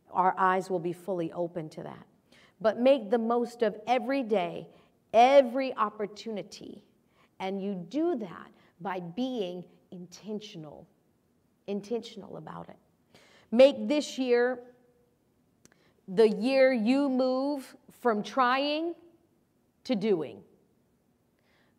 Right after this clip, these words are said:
Make that shift from trying to do it.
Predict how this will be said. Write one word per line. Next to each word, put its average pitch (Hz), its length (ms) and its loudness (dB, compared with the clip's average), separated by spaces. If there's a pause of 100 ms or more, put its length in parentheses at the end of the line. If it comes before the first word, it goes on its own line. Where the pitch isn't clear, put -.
(140)
Make 240 300 -2
that 285 320 4
shift - 560 -6 (440)
from 170 200 -4
trying 339 720 2 (640)
to 240 100 -6
do 180 240 -2
it. - 160 -18